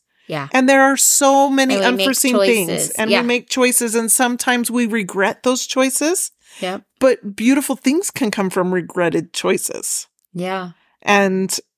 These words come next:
Speaker 2: I really
Speaker 1: I agree.
Speaker 2: loved that with who she was with and, um, and that point.
Speaker 1: Yeah. I, I was very grateful that she didn't end up with Sebastian or even
Speaker 2: Yeah.
Speaker 1: try dating him. Like,
Speaker 2: Yeah.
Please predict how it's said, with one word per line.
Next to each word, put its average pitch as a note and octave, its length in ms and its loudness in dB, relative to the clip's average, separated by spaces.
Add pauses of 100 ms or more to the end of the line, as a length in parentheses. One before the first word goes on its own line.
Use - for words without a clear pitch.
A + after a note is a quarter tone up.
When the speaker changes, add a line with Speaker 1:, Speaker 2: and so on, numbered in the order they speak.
(260)
Speaker 2:
I G#3 280 2
really A3+ 340 4
Speaker 1:
I - 20 -2
agree. A3 240 2
Speaker 2:
loved F#3 360 0
that - 520 0 (200)
with F3+ 400 0 (320)
who A3 140 -2
she - 180 0
was G3 200 2
with G3 340 4 (140)
and, E3 400 -2 (540)
um, E3+ 540 0 (960)
and F#3 160 0
that F#3 200 2
point. - 480 -6
Speaker 1:
Yeah. E3+ 280 2 (180)
I, G#3+ 260 0 (100)
I F#3+ 140 2
was F#3+ 260 -2
very F3 640 0
grateful C#3+ 440 -4
that - 140 -6
she E3+ 200 -4
didn't D#3 320 -8
end D#3 180 -4
up - 160 -6
with D3 180 -8
Sebastian - 520 -6
or A#3+ 140 4
even D#4 220 2
Speaker 2:
Yeah. - 40 0
Speaker 1:
try A3 240 0
dating F3+ 360 -2
him. A2 240 -10
Like, G#3+ 200 2
Speaker 2:
Yeah. B3 260 0